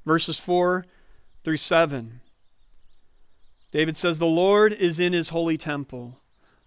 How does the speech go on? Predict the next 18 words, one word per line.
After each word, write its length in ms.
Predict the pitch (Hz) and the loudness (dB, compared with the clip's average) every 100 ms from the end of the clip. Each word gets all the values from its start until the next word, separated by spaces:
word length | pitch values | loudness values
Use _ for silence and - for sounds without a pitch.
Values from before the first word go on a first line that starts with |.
| _ | _
The 80 | 175 | 4
Lord's 320 | 180 180 - | 6 6 2
throne 560 | - 190 202 208 208 208 | 2 4 4 4 0 0
is 220 | 185 170 | 0 0
in 100 | 165 | -2
heaven." 540 | 156 143 143 135 120 127 _ _ _ _ _ _ - | -4 -4 -6 -6 -12 -16 _ _ _ _ _ _ -4
His 200 | 185 175 | 0 6
eyes 340 | 185 196 208 | 6 6 4
see, 380 | - 208 208 214 | 0 -4 -4 -2
his 200 | 196 165 - | -2 -4 2
eyelids 520 | 175 196 208 185 - | 4 6 4 2 0
test 400 | - 196 196 - | -2 -2 -2 -4
the 80 | 180 | -6
children 400 | - 185 180 180 | -2 -2 0 -2
of 100 | 156 | -2
man. 300 | 170 175 180 | 0 0 2
The 100 | 170 | 2
Lord 320 | 185 196 | 2 2